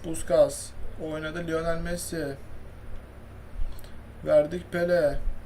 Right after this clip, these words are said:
Pele araya enfes bir top, Andre Pirlo. Pirlo kendi gitti.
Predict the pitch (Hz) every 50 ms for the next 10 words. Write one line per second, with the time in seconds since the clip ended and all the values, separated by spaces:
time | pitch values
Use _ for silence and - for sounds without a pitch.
0 | - - - - - - - - - - - - - - - 175 165 170 175 175
1 | 160 165 165 165 180 185 190 185 180 196 196 202 190 - 214 202 202 190 196 202
2 | 202 208 208 208 196 202 202 202 202 208 202 202 214 214 214 214 202 202 185 170
3 | 165 - - - - - - - - - - - - - - - - 220 220 214
4 | 220 214 208 214 214 208 208 220 220 220 214 - - 208 202 190 185